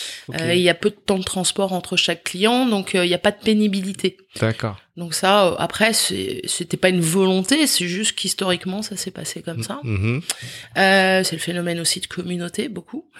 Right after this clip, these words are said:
Speaker 1: D'accord.
Speaker 2: Et, euh, et puis, euh, et puis après, bah, c'est, euh, simplement, euh, le fait que <clears throat> souvent, les femmes chefs d'entreprise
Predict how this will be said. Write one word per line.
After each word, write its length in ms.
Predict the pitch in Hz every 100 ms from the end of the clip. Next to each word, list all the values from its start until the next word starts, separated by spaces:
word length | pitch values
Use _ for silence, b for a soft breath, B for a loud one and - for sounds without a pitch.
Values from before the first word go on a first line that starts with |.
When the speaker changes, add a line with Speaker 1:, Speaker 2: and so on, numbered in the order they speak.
| B
Speaker 1:
D'accord. 440 | 107 98 101 101 127
Speaker 2:
Et, 340 | 202 247 277 233
euh, 1300 | 202 190 185 180 180 92 104 90 82 87 69 95 107 - -
et 120 | 185
puis, 520 | - - 185 202 214
euh, 480 | 165 151 127 110 76
et 100 | 131
puis 200 | - 117
après, 360 | 113 - 160 190
bah, 220 | 143 123
c'est, 480 | - - 143 165 160
euh, 400 | 143 135 117 -
simplement, 840 | - 151 147 170 165 175 196 190
euh, 420 | 160 156 147 135 139 - - - 80 67 80 -
le 400 | 110 127 135 170
fait 300 | 170 208 202 -
que 260 | 220 214 _ _
<clears throat> 1200 | - 247 233 - - - _ - - _ _ _ -
souvent, 400 | - 220 233 220 - - _
les 220 | 196 196
femmes 380 | 185 - 240 226
chefs 200 | - 233
d'entreprise 720 | 202 196 202 - 220 277 226